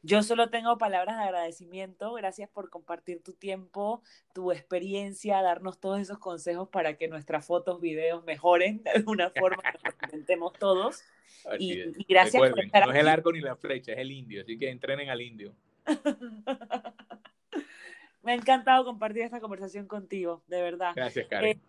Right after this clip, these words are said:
Speaker 1: lo último que te tengo que preguntar es si alguien quiere seguir tu trabajo, tus,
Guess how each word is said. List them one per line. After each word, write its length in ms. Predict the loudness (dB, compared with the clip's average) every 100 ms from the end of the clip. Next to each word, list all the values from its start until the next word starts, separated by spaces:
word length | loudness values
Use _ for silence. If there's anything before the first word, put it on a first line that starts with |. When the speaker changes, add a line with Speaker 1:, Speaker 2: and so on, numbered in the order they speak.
| 0
Speaker 1:
lo 160 | 2
último 260 | 2 -2 -6
que 60 | -4
te 60 |
tengo 160 | -6 -8
que 100 | -8
preguntar 540 | -10 -12 -10 -8 -6
es 180 | -6 -10 -14
si 180 | -6
alguien 220 | -4 -4 -6
quiere 180 | -8
seguir 460 | -6 -6 -6 -6 -8
tu 100 | -8
trabajo, 720 | -4 0 2 2 0 -4 -4
tus, 540 | -4 -8 -8 -12 -20